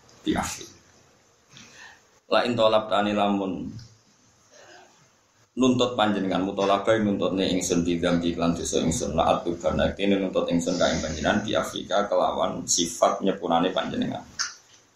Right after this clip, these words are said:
Mergo li anna maghfirataka krana sak temene pangapurane jenengan iku mesti ausau luwih jembar luwih luas min dunubi dibanding pira-pira dosa ingsun.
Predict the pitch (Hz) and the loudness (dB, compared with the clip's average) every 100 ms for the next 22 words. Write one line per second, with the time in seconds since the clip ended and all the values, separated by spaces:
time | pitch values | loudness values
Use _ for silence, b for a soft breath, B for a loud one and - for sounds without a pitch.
0 | _ _ - 107 107 107 104 95 101 98 | _ _ -2 0 4 4 4 4 2 2
1 | 95 92 92 92 92 90 90 87 87 87 | 2 0 0 2 2 2 0 2 0 2
2 | 80 - 85 87 85 90 87 85 87 85 | 0 2 0 0 0 0 0 0 2 2
3 | 85 82 78 80 90 - 113 98 - 104 | 2 -2 0 2 2 2 0 0 -2 0
4 | - 82 - - 82 87 87 - 82 80 | 2 2 2 2 2 0 -2 -2 -2 2
5 | 95 95 87 80 92 - 90 85 85 101 | 2 2 0 2 2 2 -2 0 2 2
6 | 101 98 82 80 78 90 98 - - 80 | 0 -4 -2 0 0 2 0 -2 -6 0
7 | - - 92 - - - - - - - | 0 2 0 0 -2 0 0 -2 -8 -10